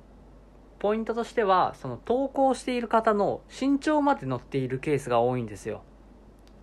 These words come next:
参考にするためにね。なので、その身長で、えーと、検索をかけるっていうことも、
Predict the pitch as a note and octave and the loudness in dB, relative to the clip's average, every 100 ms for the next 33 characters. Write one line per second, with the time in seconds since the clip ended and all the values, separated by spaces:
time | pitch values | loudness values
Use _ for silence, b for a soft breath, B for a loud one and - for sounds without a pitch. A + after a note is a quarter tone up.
0 | - D3+ D3+ D3 C#3+ C#3+ C#3 C3 B2 G#2 | -6 -2 0 0 0 2 0 0 0 -4
1 | G2+ A#2 - - - - - B B B | -10 -14 -16 -20 -20 -20 -20 B B B
2 | B B B - - - F3+ G#3 C3+ C#3 | B B B -20 -20 -10 -4 -2 0 0
3 | A#2+ - B B - - F3+ D#3 - C4 | -2 -2 B B -20 -12 -6 -6 -6 0
4 | D4 D4+ - D4 C#4 C4+ C#4 A3+ - - | 2 2 2 4 4 4 4 2 0 -8
5 | D3+ D3 C#3+ G3 G3+ G3+ G3 F#3+ F3+ E3+ | -8 -6 -4 -2 0 0 0 -2 -2 0
6 | F3 D3 - C#3+ C#3 C#3 C3+ D3+ C#3 | 0 0 -2 -2 -2 -2 0 0 0